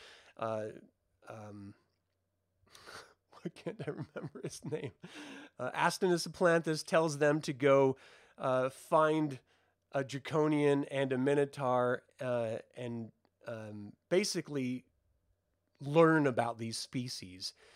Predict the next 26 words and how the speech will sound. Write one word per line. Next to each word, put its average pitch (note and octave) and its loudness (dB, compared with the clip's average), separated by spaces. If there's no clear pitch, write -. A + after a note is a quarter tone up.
And D3+ 0
they D#3 6
end D#3 2
up C#3+ 0
learning C3+ 0
about A#2 0
elves, E3+ 4
and C#3+ -2
they C#3 0
end C3+ 0
up C3 -2
learning B2 2
about A2 2
dragons C3+ -2
and, A2+ -2
and B2+ -4
all B2+ 0
sorts A#2 -10
of A2 -12
stuff - -10
like A2 -6
that A#2+ -4
throughout B2 -2
the, A2+ -8
their A#2 -4
misadventures. A#2+ -4